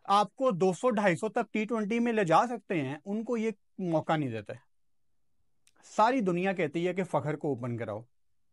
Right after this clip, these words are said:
ये नहीं कराएंगे कभी भी, क्योंकि अगर फखर ने एक तेज सौ मार दिया ऊपर आके, तो यार फिर तो इनकी छुट्टी हो जाएगी बाबर रिजवान की।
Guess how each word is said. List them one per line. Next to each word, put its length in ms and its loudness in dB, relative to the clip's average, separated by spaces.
ये 180 2
नहीं 200 2
कराएंगे 360 0
कभी 220 -2
भी, 140 -4
क्योंकि 260 -6
अगर 160 0
फखर 340 0
ने 240 0
एक 160 -4
तेज 520 2
सौ 380 2
मार 260 4
दिया 220 2
ऊपर 340 2
आके, 340 -4
तो 80 2
यार 200 4
फिर 180 -6
तो 140 -4
इनकी 160 -2
छुट्टी 260 -4
हो 100 -2
जाएगी 340 0
बाबर 280 4
रिजवान 340 0
की। 160 -14